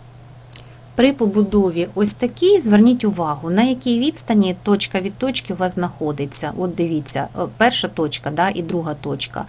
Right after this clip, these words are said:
Е, клітиночка праворуч і дві вгору. Для того, щоб не помилитися, інші всі точки, так як вони знаходяться на одній прямій, будуть так само виглядати. Да? Клітинка праворуч, вгору, праворуч, вгору.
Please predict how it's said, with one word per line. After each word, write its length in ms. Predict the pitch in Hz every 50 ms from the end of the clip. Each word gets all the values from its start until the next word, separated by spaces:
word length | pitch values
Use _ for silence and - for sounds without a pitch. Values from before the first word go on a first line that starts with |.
| - - - - - -
Е, 160 | 170 175 170
клітиночка 760 | 170 - 196 202 202 - 202 180 175 175 - - - 196 190
праворуч 600 | - - 214 226 233 285 311 311 254 208 208 - -
і 60 | 190
дві 240 | 175 180 190 196 185
вгору. 480 | 170 147 160 160 151 143 - 147 151
Для 160 | 160 175 185
того, 280 | 190 - 220 220 214 208
щоб 220 | 208 - 202 180
не 100 | 202 202
помилитися, 760 | 202 - 208 202 208 226 240 277 339 339 - 220 208 - - 269
інші 400 | - - 214 208 202 - - 190
всі 200 | 185 - - 208
точки, 380 | 208 - 320 359 - - -
так 180 | 202 - 175 -
як 100 | 170 170 -
вони 160 | 175 170 170
знаходяться 560 | - - 175 175 - 175 170 165 160 - 175
на 160 | 165 165 165 165
одній 260 | 160 165 175 170 175
прямій, 360 | - - 269 285 339 381 359
будуть 340 | 269 214 226 220 247 226 220
так 180 | - - -
само 320 | - - 202 185 175 160 156
виглядати. 560 | 151 156 165 160 156 156 151 147 147 - 160
Да? 160 | 170 226 269
Клітинка 500 | 262 - 190 185 - 220 220 220 214 226
праворуч, 560 | 208 208 220 220 233 262 294 302 247 214 -
вгору, 320 | 170 160 160 160 160 160 160
праворуч, 560 | 160 - 175 180 202 233 262 254 233 202 -
вгору. 360 | 170 160 160 160 143 156 -